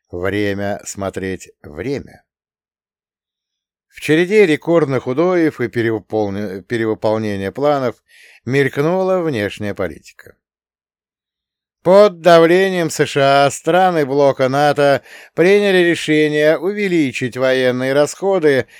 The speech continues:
на один миллиард долларов. Эти деньги будут потрачены на закупку вооружений в С Ш А. Очередная демонстрация того, как американское оружейное лобби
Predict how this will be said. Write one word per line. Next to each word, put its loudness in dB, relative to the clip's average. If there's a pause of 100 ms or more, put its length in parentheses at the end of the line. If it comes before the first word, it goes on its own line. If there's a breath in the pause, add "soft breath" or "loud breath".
(160 loud breath)
на 4
один 2
миллиард 4
долларов. -2 (680)
Эти 0
деньги 0
будут 0
потрачены 2 (260 loud breath)
на 2
закупку 0
вооружений 2
в -10
С -2
Ш -4
А. 0 (400 loud breath)
Очередная 4
демонстрация 4
того, 2 (260 soft breath)
как 6
американское 2
оружейное 2
лобби 0